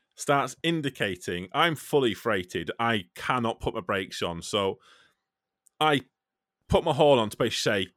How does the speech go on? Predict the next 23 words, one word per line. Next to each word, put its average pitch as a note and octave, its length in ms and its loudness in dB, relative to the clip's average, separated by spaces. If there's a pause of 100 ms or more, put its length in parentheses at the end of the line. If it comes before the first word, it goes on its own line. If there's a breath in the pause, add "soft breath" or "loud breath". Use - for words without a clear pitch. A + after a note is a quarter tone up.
no, B2 440 4 (120)
'cause - 120 -12
it's, B2+ 200 -6
it's, D#3 180 -4
you G#3+ 120 0
know B3 120 6
that, G#3 120 2
you G#3+ 60 -2
know A3+ 120 2
that D3+ 160 -2
thing D3+ 240 0
that A#2 120 -4
they G#2+ 60 -4
do F2+ 260 -2
where F#2+ 140 0
they G2 80 -6
try C3 220 -2
and A2 100 -4
kind A#2 140 -8
of G2+ 80 -6
squeeze A#2 640 -4
you A2 160 -2
out, E2+ 400 -2